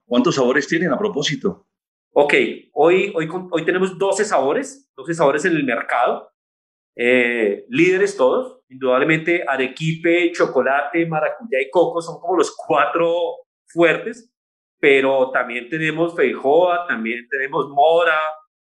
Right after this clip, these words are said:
Speaker 2: fresa, limón, y en temporada de,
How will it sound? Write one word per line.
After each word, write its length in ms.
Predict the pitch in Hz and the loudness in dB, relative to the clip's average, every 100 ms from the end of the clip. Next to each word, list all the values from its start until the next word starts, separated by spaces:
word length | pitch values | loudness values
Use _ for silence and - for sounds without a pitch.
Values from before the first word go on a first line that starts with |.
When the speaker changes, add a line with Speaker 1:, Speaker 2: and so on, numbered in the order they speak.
| _ | _
Speaker 2:
fresa, 640 | _ 139 151 170 170 165 135 | _ 2 6 4 2 0 0
limón, 800 | 131 120 113 147 165 170 170 _ _ _ _ _ _ - | -2 -6 -4 0 0 -2 -8 _ _ _ _ _ _ -8
y 720 | 170 196 220 233 220 - - _ _ - | -4 0 0 0 -4 -16 -20 _ _ 0
en 340 | 131 135 127 | 2 2 -2
temporada 1000 | 139 135 135 135 131 131 139 156 175 196 | -4 -4 -8 0 2 4 2 0 0 -2
de, 800 | 190 190 180 165 147 135 113 - | -4 -2 0 0 0 -4 -8 -18